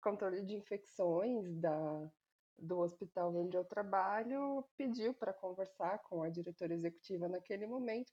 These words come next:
porque ele tinha recebido a notícia do primeiro caso de covid no Brasil, e a gente precisava começar a se preparar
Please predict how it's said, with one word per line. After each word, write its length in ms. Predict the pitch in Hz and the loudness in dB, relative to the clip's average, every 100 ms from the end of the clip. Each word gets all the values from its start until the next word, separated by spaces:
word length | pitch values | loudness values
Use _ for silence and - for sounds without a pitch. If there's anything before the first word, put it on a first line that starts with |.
| _ | _
porque 260 | 311 - | -6 -4
ele 120 | 277 277 | -4 -2
tinha 180 | 240 | -2
recebido 380 | 208 208 190 190 | -4 -6 -4 -2
a 20 | |
notícia 400 | 208 302 269 262 | 0 0 0 -2
do 80 | 262 | -2
primeiro 320 | 262 247 233 | -2 0 2
caso 300 | 233 208 202 | 4 2 2
de 80 | 202 | -2
covid 380 | - 208 208 220 | -2 0 0 0
no 100 | 220 | 0
Brasil, 680 | 226 240 214 196 214 285 320 _ - - _ - | 2 2 2 0 2 2 0 _ -20 -20 _ 2
e 80 | |
a 80 | 254 | 4
gente 280 | 226 240 - | 4 -2 -2
precisava 580 | 214 240 247 240 262 277 | -4 -2 2 4 6 4
começar 640 | 269 254 254 - 220 226 | 0 2 0 0 2 2
a 60 | 262 | 0
se 140 | 262 | -4
preparar 720 | - 254 240 254 240 190 | -2 -2 0 -2 2 0